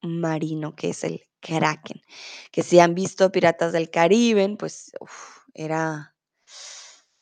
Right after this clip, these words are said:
eh, un monstruo bastante gigante. Tomás dice: "Marine monster", qué chévere, exactamente, un monstruo marino. Este mito vendría del avistamiento por marineros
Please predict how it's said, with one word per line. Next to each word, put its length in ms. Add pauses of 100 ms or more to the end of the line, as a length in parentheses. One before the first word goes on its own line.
(520)
eh, 260 (100)
un 300
monstruo 480
bastante 640
gigante. 800 (280)
Tomás 320
dice: 280
"Marine 460
monster", 640
qué 160
chévere, 540
exactamente, 880
un 80
monstruo 680
marino. 840 (1160)
Este 300
mito 500
vendría 520
del 160
avistamiento 960
por 200
marineros 920